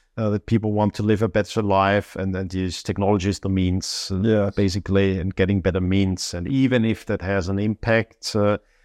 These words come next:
Speaker 1: on the structure and, uh, someone wouldn't like it or thinks it's dangerous, uh, uh, he'd rather expect other human beings will try it out, and, and there's
Speaker 2: Yeah.
Speaker 1: no way you can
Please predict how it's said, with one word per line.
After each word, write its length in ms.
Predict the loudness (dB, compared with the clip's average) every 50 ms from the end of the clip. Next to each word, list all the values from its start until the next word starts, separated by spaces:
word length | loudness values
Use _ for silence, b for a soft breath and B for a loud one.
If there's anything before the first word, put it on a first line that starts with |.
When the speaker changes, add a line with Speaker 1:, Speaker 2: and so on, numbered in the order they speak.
| _ _ -4
Speaker 1:
on 120 | -2 0 0
the 80 | 0
structure 920 | -2 -6 -4 2 4 4 4 4 0 -6 -2 0 2 4 4 4 6 6
and, 260 | 6 4 4 2 0 0
uh, 100 | -2 -2
someone 580 | -2 -2 -2 0 0 0 0 0 0 -2 -4 -4
wouldn't 240 | -4 -4 -4 -2 2
like 340 | 4 6 6 4 4 2 2
it 340 | 2 2 2 0 0 -2 -2
or 180 | 0 0 0
thinks 280 | -2 -2 -2 -2 -2 -2
it's 140 | -4 -6 -2
dangerous, 880 | 0 2 4 4 2 2 2 2 2 2 2 2 0 -2 -6 -8 -4 -2
uh, 160 | 0 0 -2 -4 _ _ _ _ _ _ -8
uh, 120 | -4 -2 0
he'd 160 | 0 0 2
rather 220 | 4 4 4 4 4
expect 380 | 0 0 -2 0 0 0 0 0
other 160 | 0 0 2
human 280 | 2 0 0 -2 -2 -2
beings 500 | 0 0 2 2 2 0 -2 -4 -6 -8
will 180 | -8 -8 -8
try 320 | -8 -2 2 4 4 4 4
it 80 | 4
out, 340 | 2 2 2 2 0 -2 -4
and, 160 | -6 -6 -6
and 140 | -6 -4 -2
there's 180 | 0 2 2 2
Speaker 2:
Yeah. 160 | 0 0 -2
Speaker 1:
no 60 | -2
way 320 | -2 0 0 0 0 0 0
you 160 | -2 -2 -4
can 420 | -6 -6 -6 -4 -4 -4 -4 -6